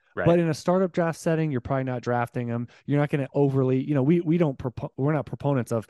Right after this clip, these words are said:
Speaker 2: go out there and buy running backs. Like, we g-, generally don't have a need. We've acquired them in, through different means. So I don't know if there's a big action plan here other than if there's a potential pivot. But again, we're always contending.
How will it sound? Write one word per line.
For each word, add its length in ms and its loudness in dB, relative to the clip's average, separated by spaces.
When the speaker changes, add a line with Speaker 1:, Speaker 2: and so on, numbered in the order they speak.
Speaker 2:
go 100 4
out 140 0
there 100 0
and 100 -4
buy 180 -4
running 280 -6
backs. 320 -18
Like, 160 -4
we 140 2
g-, 240 -2
generally 400 0
don't 160 -4
have 160 -6
a 40 -8
need. 440 -2
We've 240 2
acquired 400 0
them 140 -4
in, 80 -6
through 220 -2
different 300 -6
means. 360 -4
So 240 2
I 100 -2
don't 140 2
know 60 4
if 80 2
there's 160 0
a 40 -2
big 140 0
action 340 -6
plan 220 -6
here 240 -8
other 220 2
than 400 2
if 100 -2
there's 160 2
a 40 -2
potential 380 -6
pivot. 460 -2
But 100 -2
again, 380 -2
we're 140 8
always 220 6
contending. 400 -10